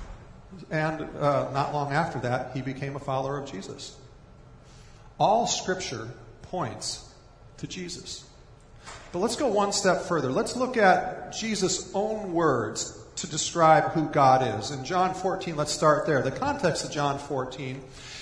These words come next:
is Jesus has just completed the Passover meal where he ate his last meal with his disciples, and all the while he's been talking through this meal about his impending death. I mean,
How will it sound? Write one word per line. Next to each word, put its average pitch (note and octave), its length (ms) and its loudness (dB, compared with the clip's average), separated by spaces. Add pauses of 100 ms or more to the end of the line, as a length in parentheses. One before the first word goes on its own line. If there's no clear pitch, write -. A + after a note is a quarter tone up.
(160)
is F3+ 180 4
Jesus C#4+ 360 4
has - 140 -2
just A#3+ 200 2
completed G3+ 400 0
the E3 80 0
Passover E3+ 560 6
meal D#3 280 2 (360)
where F#3 240 6
he F#3 80 8
ate G3+ 120 8
his F#3+ 160 4
last E3 360 8
meal D#3 160 0
with D3 120 2
his C#3 140 0
disciples, C#3+ 680 2
and F#3 380 4 (400)
all B3+ 260 6
the B3 80 4
while F#3+ 560 10
he's G#3+ 220 0
been F3 220 0
talking A3+ 440 4
through E3 220 0
this D#3 240 0
meal E3 240 2
about E3 420 8
his E3+ 300 2
impending E3+ 640 0
death. E3+ 320 6
I D3 80 -2
mean, D#3+ 120 -4